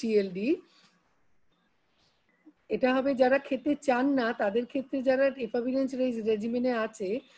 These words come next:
আমরা তো efavirenz দিলে এনএনআরটিআই এইচআইভি টু তে কাজ করে না, বা যেখানে combination, আম, মানে, বা এইচআইভি ওয়ান and two both infection আছে, সেখানে কিন্তু efavirenz দিলে চলবে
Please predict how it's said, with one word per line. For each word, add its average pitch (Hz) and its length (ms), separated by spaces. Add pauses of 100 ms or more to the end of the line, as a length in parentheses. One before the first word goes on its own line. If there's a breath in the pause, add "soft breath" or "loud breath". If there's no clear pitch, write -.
(160 soft breath)
আমরা 226 260
তো 285 60 (120)
efavirenz 247 580
দিলে 262 160 (100)
এনএনআরটিআই 233 600 (380 soft breath)
এইচআইভি 240 500
টু 240 80 (100)
তে 254 60 (120)
কাজ 240 120 (120)
করে 220 260
না, 370 60 (140)
বা 214 100 (400 loud breath)
যেখানে 247 260 (140)
combination, 247 580 (420 loud breath)
আম, 220 360 (340)
মানে, 208 200 (140)
বা 202 100 (200)
এইচআইভি 254 380 (140)
ওয়ান 220 200 (100)
and 262 160
two 269 60 (160)
both 254 260
infection 262 400 (100)
আছে, 247 160 (360 soft breath)
সেখানে 277 320 (120)
কিন্তু 294 200 (120)
efavirenz 254 560
দিলে 262 160 (120)
চলবে 240 240